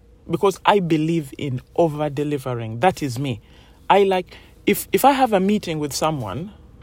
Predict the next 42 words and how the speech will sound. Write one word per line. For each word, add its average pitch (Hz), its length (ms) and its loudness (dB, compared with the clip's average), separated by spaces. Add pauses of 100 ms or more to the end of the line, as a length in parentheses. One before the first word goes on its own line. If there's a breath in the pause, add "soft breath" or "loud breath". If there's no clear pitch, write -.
(240)
like 165 200 0
yesterday, 151 520 -2
I 147 60 2
had 156 200 -2
a 143 60 -4
meeting 147 440 -6 (320 loud breath)
with 151 160 -4
a 143 60 0
business 156 440 -4
owner. 160 360 -2 (220 loud breath)
He's - 240 -10
trying 175 300 -4
to 151 140 -10
learn 156 420 -4 (380 soft breath)
how 170 220 -2
to 147 100 -10
do 147 160 -2
his 151 220 -2
accounts, 147 640 -6 (100)
and 135 360 -6
he's 135 160 -8
in 131 160 -4
retail, 220 600 -2 (400 loud breath)
and 147 400 -2 (100)
his 160 300 -4
stuff - 280 -8
is 135 120 -6
all 180 120 2
over 170 120 0
the 156 100 0
place 170 340 0
because 139 320 -6
he 147 100 -10
uses 151 320 -4
so 196 220 -2
many 175 200 0
different 160 360 -2
channels 147 520 -2 (300 soft breath)
to - 80 -8
get 160 260 0
paid. - 320 -4 (440 loud breath)
So 160 540 2